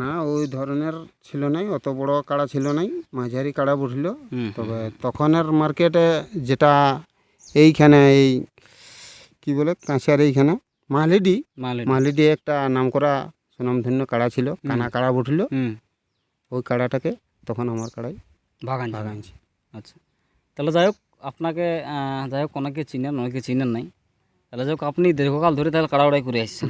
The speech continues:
Speaker 1: হ্যাঁ, অবশ্যই।
Speaker 2: মাঝে এক দু বছর, যাই হোক, বিশেষ কারণবশত
Speaker 1: হ্যাঁ,
Speaker 2: হয়তো
Speaker 1: হ্যাঁ।
Speaker 2: গ্যাপ ছিল।
Speaker 1: হুম।
Speaker 2: এখন পুনরায় তাহলে আবার বয়ার কাড়া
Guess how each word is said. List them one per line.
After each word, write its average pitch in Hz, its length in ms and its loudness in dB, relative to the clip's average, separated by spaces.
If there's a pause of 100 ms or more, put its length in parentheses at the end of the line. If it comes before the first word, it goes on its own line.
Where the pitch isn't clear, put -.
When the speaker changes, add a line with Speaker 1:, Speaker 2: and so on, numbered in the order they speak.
(120)
Speaker 1:
হ্যাঁ, 131 280 -2
অবশ্যই। 113 380 -10 (100)
Speaker 2:
মাঝে 117 180 -2
এক 139 120 -2
দু 151 120 0
বছর, 139 180 -6
যাই 139 100 4
হোক, 139 140 -4
বিশেষ 127 240 -8
কারণবশত 131 340 -2
Speaker 1:
হ্যাঁ, 110 140 -4
Speaker 2:
হয়তো 135 180 -4
Speaker 1:
হ্যাঁ। 117 100 -6
Speaker 2:
গ্যাপ 131 140 0 (120)
ছিল। 113 140 -14 (260)
Speaker 1:
হুম। - 140 -18 (560)
Speaker 2:
এখন 147 260 0 (160)
পুনরায় 147 420 2
তাহলে 147 180 0 (100)
আবার 139 240 0
বয়ার 127 280 -2
কাড়া 135 200 -4